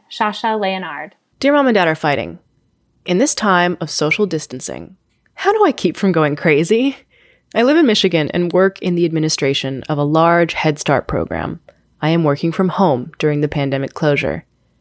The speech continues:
Speaker 2: I have an eighteen-month-old who is fine not being in preschool every day.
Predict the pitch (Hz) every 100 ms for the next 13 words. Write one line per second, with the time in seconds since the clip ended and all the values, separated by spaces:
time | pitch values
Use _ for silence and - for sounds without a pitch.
0 | _ _ - 226 240 196 196 - 190 175
1 | 143 143 120 156 - 202 214 - - 233
2 | 156 - 160 160 165 160 156 151 156 -
3 | - 123 73 - 76 -